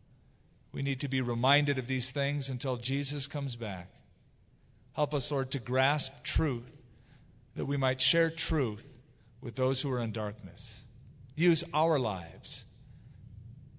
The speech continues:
as your light. In Jesus' name,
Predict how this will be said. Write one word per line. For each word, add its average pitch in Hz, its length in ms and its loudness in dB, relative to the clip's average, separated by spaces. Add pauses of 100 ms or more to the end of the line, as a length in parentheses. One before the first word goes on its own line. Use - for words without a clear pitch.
(600)
as 127 240 2
your 139 140 4
light. 117 460 -2 (4000)
In 117 100 -10
Jesus' 104 460 -4
name, 90 160 -8